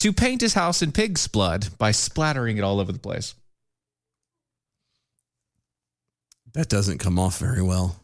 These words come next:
Speaker 1: They, yeah, they vandalized his property by, like,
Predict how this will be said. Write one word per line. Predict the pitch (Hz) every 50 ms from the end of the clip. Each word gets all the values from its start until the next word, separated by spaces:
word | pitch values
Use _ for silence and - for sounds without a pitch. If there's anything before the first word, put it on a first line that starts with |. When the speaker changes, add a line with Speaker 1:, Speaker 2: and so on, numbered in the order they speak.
| _ -
Speaker 1:
They, | 139 135 135
yeah, | 147 156 139 110 104
they | 117 127 131
vandalized | 123 143 143 165 190 202 208 196 190 185 180 - -
his | 143 -
property | - - - 147 139 139 135 - 131 107 101
by, | 98 95 98 98 95 95 95
like, | 95 92 90 90